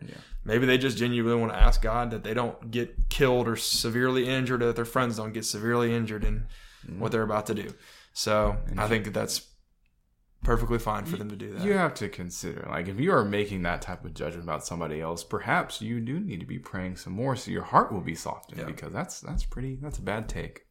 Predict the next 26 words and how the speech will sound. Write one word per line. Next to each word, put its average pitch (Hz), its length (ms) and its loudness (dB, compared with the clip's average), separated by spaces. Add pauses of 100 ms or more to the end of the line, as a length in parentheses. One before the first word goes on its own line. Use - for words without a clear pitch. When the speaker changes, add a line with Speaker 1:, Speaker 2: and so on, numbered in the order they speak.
Speaker 1:
So. - 200 -14 (120)
Speaker 2:
Yeah. - 440 10
Speaker 1:
<laughs> - 40 -2 (440)
Speaker 2:
Um, 107 480 2
so 107 460 0
I 113 80 -2
think 110 180 0
that's 107 200 -4
fine. 151 340 6 (300)
But 110 100 4
again, 123 400 2
just 107 200 -4
this 104 120 -2
whole 139 160 4
thing 120 540 -2
is, 104 280 -6
you 107 140 -8
know, 104 320 -8
you 117 180 4
know 120 220 4
your 113 300 4
own 120 160 4
heart, 127 520 4 (540)
you 113 140 0
know 117 140 6
yourself. 131 680 4